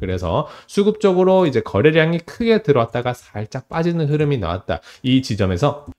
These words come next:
매수를 진행을 하셨을 경우 상승 확률이 상당히 높아진다, 이런 부분들을 바로 이제 이벤트로 우리 구독자분들에게 안내를 해드렸는데, 이때 이후에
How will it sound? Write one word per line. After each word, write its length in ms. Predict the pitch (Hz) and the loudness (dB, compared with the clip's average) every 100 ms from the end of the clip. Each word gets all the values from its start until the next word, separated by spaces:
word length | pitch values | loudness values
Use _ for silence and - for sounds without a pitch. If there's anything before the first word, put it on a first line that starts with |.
| - | -8
매수를 540 | 104 113 160 135 127 156 | 0 2 4 4 4 2
진행을 360 | 120 107 117 | 0 0 -2
하셨을 500 | 104 156 160 170 - - | -4 -4 -2 -2 -2 -2
경우 460 | 98 92 98 165 | -2 -2 -2 -4
상승 420 | - 196 196 202 | -4 -2 0 0
확률이 400 | 180 170 160 180 | 0 -2 -2 -4
상당히 480 | 190 - 269 277 262 | -4 -6 -2 0 0
높아진다, 680 | 120 101 113 87 - 95 82 | 0 -2 -6 -8 -6 -6 -6
이런 280 | 98 101 101 | -6 -6 -4
부분들을 560 | 101 101 92 95 147 156 - - | -6 -6 -4 -2 -2 -4 -14 -6
바로 320 | - 208 143 | 4 6 6
이제 160 | 101 104 | 4 0
이벤트로 560 | 123 139 143 143 127 | 4 4 4 2 2
우리 180 | 113 92 | 2 0
구독자분들에게 720 | 98 113 113 107 104 98 92 107 | -6 -6 -2 -2 -2 -4 -4 -4
안내를 340 | 123 135 123 | -2 -2 0
해드렸는데, 640 | 143 143 113 117 98 85 | -2 -2 -4 -4 -4 -4
이때 340 | 80 180 - 208 | -4 -2 4 6
이후에 600 | 151 113 127 139 170 | 6 2 2 4 4